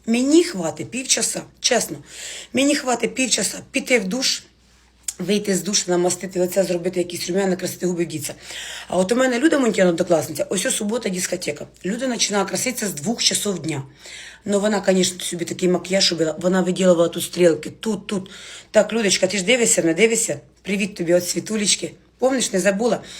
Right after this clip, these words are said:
І оце я до неї прийду, приходжу до неї в шість-сім, і я ще сідаю на стул, жду, поки Люда докрасюється.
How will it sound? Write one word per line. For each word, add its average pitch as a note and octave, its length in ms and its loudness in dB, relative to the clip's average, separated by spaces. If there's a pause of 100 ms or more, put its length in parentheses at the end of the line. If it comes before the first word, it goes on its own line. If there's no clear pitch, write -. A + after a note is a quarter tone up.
(340)
І G#3 120 0
оце G#3 200 0
я G#3+ 60 4
до F3+ 80 -2
неї F#3 160 2
прийду, F#3 480 0
приходжу G3 420 0
до F#3 120 0
неї F#3 160 4
в - 40 0
шість-сім, G#3+ 720 0 (320)
і F#3 100 -4
я A3 140 4
ще G3+ 140 0
сідаю F#3 400 4
на F3 80 2
стул, A#3 420 -2
жду, F3+ 220 -2
поки E3+ 280 -2
Люда F#3+ 200 0
докрасюється. D#3 640 -4